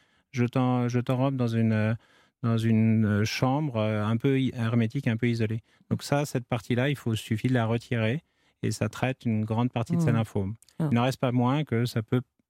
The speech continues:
Speaker 1: exceptionnellement être aussi une maladie grave.
Speaker 2: Alors, avec toutes les, les, il vous en reste encore, hein, des prothèses à la disposition, on en a retiré celles qui avaient ce, ce léger risque.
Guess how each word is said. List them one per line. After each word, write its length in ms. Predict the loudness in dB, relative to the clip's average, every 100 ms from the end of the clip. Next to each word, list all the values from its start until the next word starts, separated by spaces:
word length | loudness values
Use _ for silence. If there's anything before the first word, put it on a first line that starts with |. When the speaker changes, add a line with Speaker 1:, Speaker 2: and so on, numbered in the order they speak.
| _ _ -6
Speaker 1:
exceptionnellement 720 | -2 -2 0 0 2 2 0
être 120 | 0
aussi 200 | -2 2
une 100 | 2
maladie 300 | 2 2 0
grave. 240 | -2 -4 -6 -6
Speaker 2:
Alors, 200 | -2 -2
avec 160 | -4 -4
toutes 180 | -4 0
les, 240 | 2 2
les, 220 | 0 0
il 40 | 0
vous 140 | 0
en 60 | 0
reste 220 | 0 -2
encore, 240 | -2 -2
hein, 100 | -2
des 80 | -6
prothèses 280 | -6 -4 -2
à 40 |
la 80 | -4
disposition, 480 | -6 -4 -4 0 0
on 80 | 2
en 100 | 0
a 20 |
retiré 360 | -2 -2 -2 -2
celles 180 | -4
qui 100 | -4
avaient 120 | -4 -4
ce, 160 | -4
ce 140 | -2 -2
léger 260 | 0 0
risque. 300 | 0 0 -2